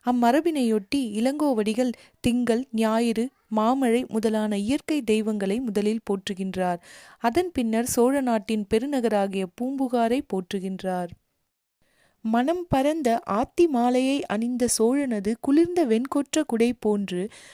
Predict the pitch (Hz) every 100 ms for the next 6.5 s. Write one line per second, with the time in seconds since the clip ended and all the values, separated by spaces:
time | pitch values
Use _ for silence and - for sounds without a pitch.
0 | - - 240 320 370 403 294 247 254 285
1 | 247 226 240 233 196 208 247 269 202 -
2 | 196 226 - - _ 277 330 320 320 339
3 | - 233 233 240 220 202 190 190 220 -
4 | - - 262 269 277 285 330 - 233 -
5 | 220 233 294 247 214 214 214 226 - 196
6 | 185 196 180 180